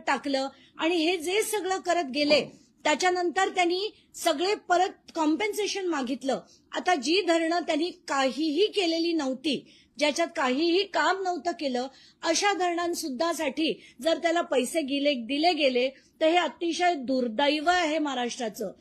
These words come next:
की शेतकऱ्यांना द्यायला पैसे नाहीत. तुम्ही म्हणतात ज-, त्यांना सगळं फुकट लागतं, माफ लागतं, आणि तेच अजित पवार आणि तेच देवेंद्र फडणवीस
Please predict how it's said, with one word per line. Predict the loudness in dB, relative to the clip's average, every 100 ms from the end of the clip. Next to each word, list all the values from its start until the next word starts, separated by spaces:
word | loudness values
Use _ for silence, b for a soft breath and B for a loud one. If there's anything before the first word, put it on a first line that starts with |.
| b b -2
की | 0
शेतकऱ्यांना | 2 0 0 2 4 4 2
द्यायला | 4 4 2
पैसे | 0 -2 0 0
नाहीत. | 0 -2 -4 -6 B _
तुम्ही | -2 0
म्हणतात | 0 0 0 -2 -6 -6
ज-, | -2 0 -2 _ -8 -4 -4 -2
त्यांना | -2 0
सगळं | -2 -2 -2 -2
फुकट | -2 0 0
लागतं, | 0 -2 -2 -2 -2 B B 0
माफ | 2 2 0 0
लागतं, | -4 -4 -4 -4 -4 B B
आणि | -2 -2
तेच | 0 2 2 4
अजित | 2 2 -4
पवार | -2 0 2 0
आणि | 0 -2
तेच | -2 0 0 0
देवेंद्र | 0 0 0 -2
फडणवीस | -4 -4 -4 -4 -4